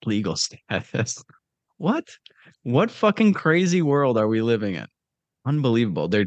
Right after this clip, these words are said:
debanking actual Americans 'cause they don't like what they're saying on Twitter and or podcasts and things like that. Probably only a matter of time before I get debanked.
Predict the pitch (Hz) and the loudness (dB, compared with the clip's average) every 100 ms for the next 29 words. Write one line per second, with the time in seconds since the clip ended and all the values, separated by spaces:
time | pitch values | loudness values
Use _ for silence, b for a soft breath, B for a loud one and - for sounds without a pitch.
0 | - 139 156 123 135 131 120 113 107 - | -2 -2 0 0 0 0 0 0 -2 -4
1 | 110 117 - 110 101 95 98 98 - 85 | -6 -4 -4 -2 0 0 0 -2 -4 -8
2 | 82 92 87 90 95 92 90 92 82 87 | -6 -4 -2 -2 -4 -4 -6 -6 -6 -6
3 | 85 82 - 85 87 85 82 - 85 85 | -6 -6 -6 -6 -6 -6 -6 -8 -6 -4
4 | 87 87 78 73 69 - _ _ _ _ | -4 -4 -6 -6 -8 -10 _ _ _ _
5 | - 76 92 82 98 98 92 98 - 87 | -18 -10 -6 -4 -4 -4 -2 -4 -6 -6
6 | 92 90 98 92 95 95 - _ _ _ | -4 -4 -4 -4 -4 -4 -6 _ _ _
7 | _ _ _ _ _ - 156 147 143 78 | _ _ _ _ _ -20 -18 -20 -20 -16
8 | 76 80 82 82 - 92 92 101 - 85 | -14 -12 -14 -14 -12 -6 -4 -4 -6 -6
9 | 90 92 92 - 92 90 90 120 | -4 -4 -6 -6 -6 -4 -4 -4